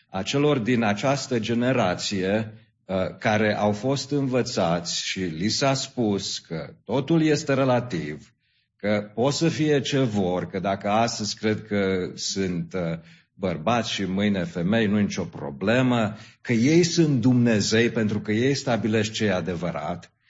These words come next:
Acești oameni au început să,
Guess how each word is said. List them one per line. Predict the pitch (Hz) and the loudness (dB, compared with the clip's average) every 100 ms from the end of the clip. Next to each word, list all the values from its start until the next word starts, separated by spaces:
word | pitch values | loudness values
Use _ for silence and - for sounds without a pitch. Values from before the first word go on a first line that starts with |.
| _ _ | _ _
Acești | - - 151 147 - - _ _ _ - | -6 -2 0 -2 -6 -16 _ _ _ -6
oameni | 95 143 170 120 101 101 | 0 4 4 4 2 2
au | 104 104 | 2 2
început | 104 113 98 123 143 | 2 0 -4 -2 -4
să, | - - 123 110 | -2 0 2 2